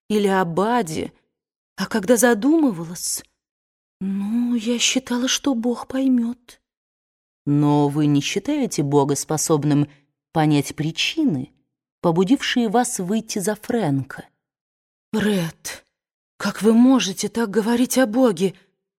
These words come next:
Вы же не верите, что он существует". "Зато вы верите в Бога карающего, а это сейчас главное. Почему Господь Бог вас не поймёт?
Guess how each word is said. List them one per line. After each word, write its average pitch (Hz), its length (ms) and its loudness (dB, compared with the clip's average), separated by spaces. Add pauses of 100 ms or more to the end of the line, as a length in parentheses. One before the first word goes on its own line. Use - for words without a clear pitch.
(120)
Вы 196 200 4
же 254 120 8
не 277 160 10
верите, 311 380 6
что - 180 4
он 311 100 6
существует". 311 1040 -2 (720)
"Зато 170 480 4
вы 131 380 -6 (460)
верите 165 500 4
в 160 60 0
Бога 165 300 4
карающего, 160 840 0 (500)
а 151 140 2
это 190 180 2
сейчас 160 400 0
главное. 131 680 -2 (760)
Почему 254 320 6
Господь 247 380 2
Бог 285 360 2
вас 147 260 -2
не 151 100 2
поймёт? 147 720 -2